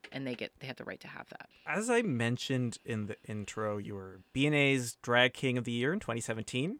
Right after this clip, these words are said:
Speaker 1: Sure was.
Speaker 2: In addition,
Speaker 1: <laughs>
Speaker 2: you've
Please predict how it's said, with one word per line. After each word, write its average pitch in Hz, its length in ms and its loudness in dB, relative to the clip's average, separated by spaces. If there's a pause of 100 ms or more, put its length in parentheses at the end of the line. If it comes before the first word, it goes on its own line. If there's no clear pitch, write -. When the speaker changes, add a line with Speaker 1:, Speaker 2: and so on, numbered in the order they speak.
Speaker 1:
Sure - 240 -10
was. 202 260 -12 (140)
Speaker 2:
In 113 140 0
addition, 165 760 2
Speaker 1:
<laughs> - 40 -20
Speaker 2:
you've 117 440 -2